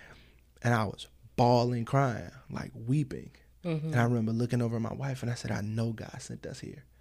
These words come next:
Speaker 2: Mm.
Speaker 1: And I ain't, I mean, like, and so the thing, the, the, the pivotal change for me was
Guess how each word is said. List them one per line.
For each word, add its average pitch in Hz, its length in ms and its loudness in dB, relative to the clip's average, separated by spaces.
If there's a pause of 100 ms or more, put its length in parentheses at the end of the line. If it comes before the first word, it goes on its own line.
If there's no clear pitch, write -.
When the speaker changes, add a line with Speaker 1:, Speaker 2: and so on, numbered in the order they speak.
(100)
Speaker 2:
Mm. 165 640 -4 (840)
Speaker 1:
And 107 140 -4
I 110 140 -2
ain't, 127 240 -4
I - 40 -6
mean, 117 480 -4
like, 92 380 -4 (1160)
and 127 160 2
so 120 200 0
the 110 140 -4
thing, 107 360 -4
the, - 120 -2
the, 117 200 -2
the 104 140 -6
pivotal 131 540 -2
change 113 440 -2
for - 140 -6
me 107 340 -2 (720)
was 110 720 0